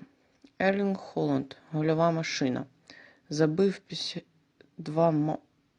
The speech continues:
п'ятдесят два голи за п'ятдесят три матчі та ще віддав вісім асистів. Холланд,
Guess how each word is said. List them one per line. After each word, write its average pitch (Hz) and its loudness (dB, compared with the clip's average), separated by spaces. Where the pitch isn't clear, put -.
п'ятдесят - -2
два 156 4
голи 160 0
за 160 -2
п'ятдесят - -8
три 170 -4
матчі 135 0
та - -16
ще - -4
віддав 190 -2
вісім 160 -4
асистів. - -8
Холланд, 196 0